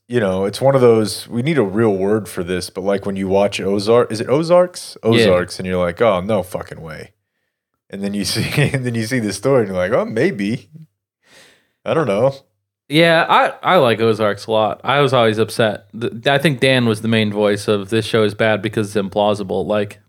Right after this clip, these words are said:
Speaker 2: I don't know, you know.
Speaker 1: I didn't think
Speaker 2: I guess
Speaker 1: it was
Speaker 2: if you don't, if you don't wanna like things, I can't stop you, but
Speaker 1: Yeah, I didn't even, I don't even know if I thought it was implausible as much as just that I'm a bad, like, they would kick me out of any T V jury pool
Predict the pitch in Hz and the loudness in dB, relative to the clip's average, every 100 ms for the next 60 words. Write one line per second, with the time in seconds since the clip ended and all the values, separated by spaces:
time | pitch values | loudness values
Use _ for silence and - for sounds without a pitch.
0 | _ 180 160 92 82 - 123 120 98 101 | _ -8 -8 -6 -10 -12 -6 -6 -6 -14
1 | - _ _ _ _ _ - 262 320 247 | -20 _ _ _ _ _ 0 2 2 0
2 | 233 220 185 151 151 170 175 165 165 196 | 0 2 4 4 4 4 4 4 2 4
3 | 180 160 156 139 131 123 120 110 117 107 | 6 6 6 6 4 4 0 0 0 0
4 | 117 92 - 110 107 92 82 - 90 - | 0 -2 0 0 0 -2 -6 -6 -8 -8
5 | _ _ _ _ _ _ _ _ _ 220 | _ _ _ _ _ _ _ _ _ 2
6 | 254 233 254 320 311 247 196 269 254 185 | 4 6 4 4 2 0 2 0 0 2
7 | 165 - 139 139 135 127 113 104 92 - | 2 2 0 0 0 2 0 -2 -4 2
8 | 120 120 113 101 101 95 101 104 104 104 | 4 4 2 -2 0 0 2 0 0 -6
9 | - 101 95 101 98 110 90 - 98 98 | -4 -4 -4 -2 0 0 0 0 0 2
10 | 95 92 90 - _ _ - 95 92 90 | 2 0 -2 -14 _ _ -6 -2 -2 -2
11 | - _ _ _ _ _ 143 170 147 - | -16 _ _ _ _ _ 0 2 0 -4
12 | 147 143 135 113 107 98 117 110 101 - | -4 -4 0 2 2 -2 -4 -4 -4 -4
13 | 113 101 101 90 98 98 95 - 95 90 | -4 -2 -4 -2 0 0 -2 -4 -4 -4
14 | 82 - | -6 -10